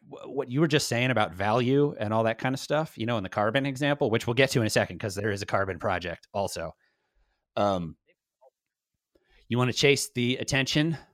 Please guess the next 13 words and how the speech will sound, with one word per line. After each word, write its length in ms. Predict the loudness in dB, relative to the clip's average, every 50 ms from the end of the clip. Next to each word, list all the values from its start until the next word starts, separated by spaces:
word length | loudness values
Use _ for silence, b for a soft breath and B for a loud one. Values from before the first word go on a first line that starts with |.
| _ -2
idea 360 | -2 0 0 0 0 0 0
first? 440 | -2 -2 -2 -2 -2 -4 -6 -4 -4
Like, 120 | -2 2
how 100 | 2 2
does 140 | 2 2 2
advertising, 640 | 2 2 2 2 2 4 6 6 6 6 2 0 -2 -2
you 140 | -2 0
know, 60 | 0 0
like 120 | 0 0
you 80 | 0 0
were 80 | 2
talking 280 | 4 4 4 4 4 2
about, 320 | 2 2 2 2 2 0